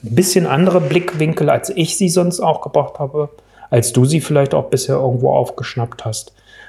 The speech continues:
Weil ich sag mal, das sind wichtige Dinge. Und gerade jetzt zu dieser best-, speziellen Zeit zum Jahreswechsel,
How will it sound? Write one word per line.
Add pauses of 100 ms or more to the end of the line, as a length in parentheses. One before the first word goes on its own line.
(160)
Weil
ich
sag
mal,
das
sind
wichtige
Dinge.
Und
gerade
jetzt
zu
dieser
best-,
speziellen
Zeit
zum
Jahreswechsel,